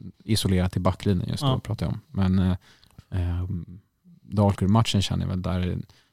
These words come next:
Speaker 1: där kanske inte var lika mycket bara försvararna som, eh, där inte riktigt stämde, utan där tyckte jag mer att vi tappade kollektivt. Eh, även om Brann var såklart också ganska kollektiv-, kollektivt dåligt.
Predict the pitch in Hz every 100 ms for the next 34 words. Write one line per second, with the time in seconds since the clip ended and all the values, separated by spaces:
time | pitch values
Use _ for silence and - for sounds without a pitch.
0 | - 92 101 95 87 85 85 85 82 92
1 | 90 - 90 98 104 101 - _ _ -
2 | _ 104 107 104 101 90 - 92 87 87
3 | 85 - - - - - 90 101 101 101
4 | - - 87 107 107 95 90 98 92 95
5 | 92 104 - - 92 - 87 95 - 98
6 | 92 - - - - 143 - 92 85 -
7 | - 92 92 - 98 98 92 85 82 92
8 | 92 - - - - - - - 113 -
9 | - 98 107 - 110 _ 117 98 95 90
10 | 85 107 107